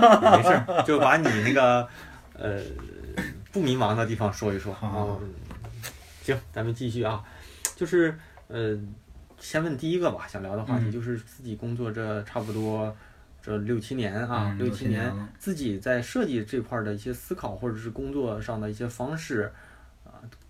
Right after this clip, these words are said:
Speaker 1: 看待设计的一些方式上有没有一些变化？就比如说过去是追求，啊，好看、好，好，好看、帅，然后现在可能追求的是，嗯，可能能解决某类问题，
Speaker 2: 嗯哼。
Speaker 1: 或者是能不能推动业务，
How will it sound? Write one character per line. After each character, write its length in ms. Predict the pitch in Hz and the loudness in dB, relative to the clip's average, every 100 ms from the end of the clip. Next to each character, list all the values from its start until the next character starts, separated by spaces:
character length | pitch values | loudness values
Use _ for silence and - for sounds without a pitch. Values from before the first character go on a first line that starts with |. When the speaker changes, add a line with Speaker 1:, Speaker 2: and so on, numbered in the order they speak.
| - | -16
Speaker 1:
看 160 | - 156 | -6 2
待 120 | 156 | 2
设 200 | - 247 | 4 2
计 80 | 135 | 4
的 120 | 110 | 0
一 20 | |
些 160 | 107 120 | 0 0
方 220 | 117 147 | 0 -2
式 180 | 160 123 | -2 -4
上 100 | 107 | -2
有 60 | 98 | -4
没 140 | 95 | -2
有 40 | |
一 40 | 113 | -2
些 100 | 123 | -2
变 260 | 113 185 | -2 -2
化？ 220 | 98 - - - - - - - | -2 -8 -18 -18 -14 -14 -12 -12
就 60 | |
比 180 | 117 110 | -4 -2
如 120 | 113 | -2
说 320 | 117 131 127 - - | 0 0 0 -6 -20
过 140 | - 123 | -4 -4
去 180 | 120 113 | -2 -4
是 140 | 110 | -4
追 160 | 117 127 | -2 -2
求， 400 | 113 104 107 117 - - - - - - | 0 -2 -2 -6 -16 -20 -20 -20 -20 -20
啊， 80 | - | -16
好 180 | - 110 | -6 -6
看、 280 | 110 123 101 | -2 -4 -4
好， 180 | 101 95 120 | -6 -8 -10
好， 160 | - - | -18 -20
好 220 | - - 104 | -20 -8 -6
看、 300 | 131 117 101 | -4 -4 -4
帅， 380 | - 123 - 120 | -2 -2 -2 -10
然 80 | 107 | -8
后 80 | |
现 160 | 107 135 | -6 -2
在 140 | 123 | -2
可 80 | 113 | -2
能 220 | 104 104 107 - | -2 -4 -6 -8
追 140 | 120 | -8
求 160 | 110 107 | -4 -4
的 120 | 104 | -4
是， 280 | 107 104 101 - - - - - 110 | -4 -8 -8 -14 -20 -20 -20 -20 -14
嗯， 220 | 101 98 107 | -12 -12 -14
可 140 | - 101 | -14 -12
能 220 | 98 101 | -8 -4
能 120 | 104 | -2
解 140 | 107 101 | -2 -2
决 80 | |
某 160 | 113 110 | 0 0
类 100 | 110 | 0
问 200 | 151 175 | 2 0
题， 400 | 117 107 107 113 - | 0 0 0 -2 -8
Speaker 2:
嗯 160 | 123 | -2
哼。 60 | 120 | 4
Speaker 1:
或 80 | 123 | 4
者 80 | |
是 100 | 107 | 4
能 120 | 113 110 | 0 -2
不 60 | |
能 80 | 120 | -2
推 140 | 120 135 | -4 -2
动 120 | 139 | 0
业 200 | 175 160 | 0 0
务， 360 | 123 110 107 | 0 0 -2